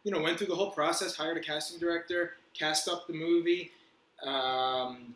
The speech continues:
got a, got, you know, we were location scouting and all this stuff. And then six weeks out, right when we were entering hard prep, he pulled the money out and he said, you know, he just got cold feet. He said, "I don't think it's a good investment." And I mean, he, you know,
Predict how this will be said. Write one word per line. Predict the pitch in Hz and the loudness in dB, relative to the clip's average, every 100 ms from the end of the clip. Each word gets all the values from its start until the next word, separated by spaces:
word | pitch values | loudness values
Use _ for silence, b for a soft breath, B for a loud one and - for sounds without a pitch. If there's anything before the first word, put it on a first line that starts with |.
| - | 2
got | 151 151 | 4 6
a, | 151 147 | 4 2
got, | 147 - | -2 -2
you | 147 | 2
know, | 170 147 | 2 4
we | 151 | 4
were | 147 | 4
location | 135 131 165 175 185 180 175 175 | 2 4 6 6 2 -4 -12 -8
scouting | 170 - 160 185 185 | -2 2 4 4 0
and | 165 | 2
all | 165 175 | 2 2
this | 170 | -2
stuff. | - 202 196 | 0 0 0
And | 160 165 | -4 0
then | 175 175 175 | 2 0 0
six | 165 180 - | -2 -2 -2
weeks | 180 170 165 | -4 -2 0
out, | 160 160 - - _ | 2 2 -2 -16 _
right | 165 | 0
when | 165 160 | 0 -2
we | |
were | 151 | -4
entering | 151 156 139 | -4 -6 -6
hard | 147 143 | -6 -6
prep, | - 160 151 | -2 -2 -2
he | |
pulled | 139 156 151 | -6 -6 -4
the | 143 | -4
money | 135 151 131 | -6 -4 -2
out | 117 113 | -4 -4
and | 117 | -6
he | |
said, | 113 131 - - b b - | -8 -6 -8 -10 b b -8
you | 175 | -4
know, | 151 | -4
he | |
just | 147 151 | -2 -2
got | 143 | -2
cold | - 139 139 | -2 -4 -2
feet. | 143 110 | -4 -4
He | 110 | -6
said, | 123 | -8
"I | 123 | -6
don't | 123 120 | -8 -10
think | 127 | -12
it's | 120 120 | -12 -12
a | |
good | 113 113 | -14 -12
investment." | 113 117 - 101 - b b b | -10 -10 -10 -12 -20 b b b
And | 320 330 | 0 4
I | 330 | 4
mean, | 320 294 - | 2 -2 -4
he, | 269 - | -10 -8
you | 247 | -8
know, | 330 165 - | -4 -2 -4